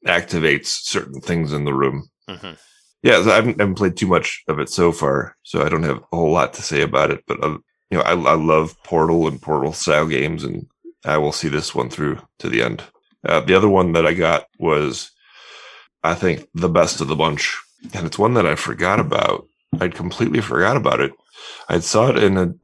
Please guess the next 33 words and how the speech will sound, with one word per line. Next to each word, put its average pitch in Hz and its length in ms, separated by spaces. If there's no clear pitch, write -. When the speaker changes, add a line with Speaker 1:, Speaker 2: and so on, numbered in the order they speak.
Speaker 1:
in 87 260
the 85 120
August 104 440
Directive 78 420
last 78 380
year, 82 440
and 78 460
at 87 140
the - 60
time 95 320
I - 40
was - 140
like, - 100
"I - 40
gotta - 260
get - 180
that - 140
game. 50 180
That 85 100
looks - 180
amazing." 107 540
And 90 320
it 92 140
just - 340
somehow 92 320
dropped 85 380
off 90 160
my 90 60
radar 82 340
completely 57 580
until 80 680
I 85 120
was 76 380